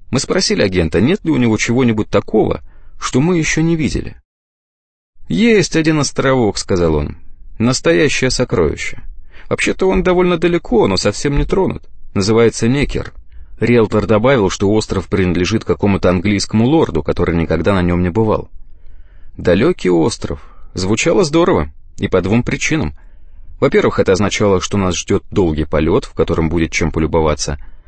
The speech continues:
А во-вторых, нам сразу понравилось его название. А то, что остров не тронут, означало, что никаких построек на нем нет. И, может, его удастся купить недорого.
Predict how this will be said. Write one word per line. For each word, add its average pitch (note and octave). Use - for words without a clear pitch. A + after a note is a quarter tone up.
А E2
во-вторых, F2+
нам E2+
сразу C#3
понравилось C3
его B2
название. C#3
А A2+
то, F#3
что F#3+
остров E3
не D3+
тронут, F3+
означало, B2+
что -
никаких C#3
построек D#3
на D#3+
нем C#3
нет. -
И, G2+
может, B2+
его D#2+
удастся D#2+
купить -
недорого. C#3